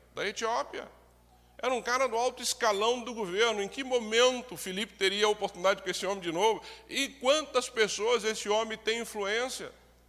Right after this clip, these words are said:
e pôde influenciar? Porque Filipe foi sensível à voz do Senhor e não ficou questionando o que Deus tava mandando ele fazer. E esse homem tá voltando de onde? Da igreja, porque ele veio pra adoração, ele veio pro templo, ele veio pra ter uma,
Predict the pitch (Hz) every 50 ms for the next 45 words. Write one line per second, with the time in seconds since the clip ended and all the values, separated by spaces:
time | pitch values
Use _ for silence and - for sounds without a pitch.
0 | _ _ - - 208 - - 220 254 269 220 214 214 - - 175 165 160 156 -
1 | 156 160 - - - - - - - - - _ _ _ _ _ _ _ _ _
2 | _ _ _ _ - 202 180 - 196 196 196 196 180 190 208 - - 214 202 196
3 | - - 196 190 170 - - - 220 233 240 240 233 214 156 147 143 139 131 120
4 | 139 160 175 185 175 160 160 185 - - 196 180 165 160 165 180 196 196 196 180
5 | 156 135 131 131 135 151 175 202 202 - 208 170 - - 185 196 202 190 196 196
6 | 185 185 - - - 190 175 160 165 180 196 202 208 196 170 151 139 - 156 147
7 | 139 156 175 196 196 190 - - - - - - - - _ - - 165 175 180
8 | 175 165 180 180 185 190 175 - 165 151 156 185 190 - 202 233 254 247 - 254
9 | 262 262 254 254 226 220 220 220 226 240 240 196 185 190 190 185 220 240 214 196
10 | 214 214 220 233 226 214 208 190 - - - - - - - - - 202 208 202
11 | 165 160 175 180 180 220 226 208 240 269 302 330 - - 190 190 - 285 - -
12 | - - - - 170 147 120 123 135 147 170 202 254 - - 156 170 285 - -
13 | 151 131 123 117 123 160 196 233 233 - 233 226 - 185 175 180 202 220 254 -